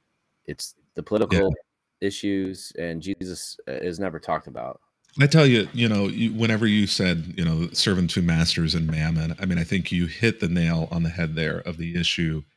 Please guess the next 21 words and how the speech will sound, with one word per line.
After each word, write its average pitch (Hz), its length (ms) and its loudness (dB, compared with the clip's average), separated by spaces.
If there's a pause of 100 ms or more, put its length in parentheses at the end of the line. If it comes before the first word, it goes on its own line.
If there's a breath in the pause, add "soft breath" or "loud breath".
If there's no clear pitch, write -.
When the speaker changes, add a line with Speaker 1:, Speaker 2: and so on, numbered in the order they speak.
(640)
Speaker 2:
that 82 120 0
we 90 120 4
see 82 240 2
so 82 240 2
much 80 400 0 (120)
on 82 180 -2
this 80 260 0
is, 85 220 -2 (440)
you 80 80 -10
know, 80 100 -2
y-, 85 260 -4
we 107 220 4
cannot, 85 840 2 (720)
as, - 380 0 (180)
as 85 200 0
people 87 300 -2
who 82 100 -2
profess 82 480 0
to - 80 -2
follow 78 340 -2
God, 76 460 -4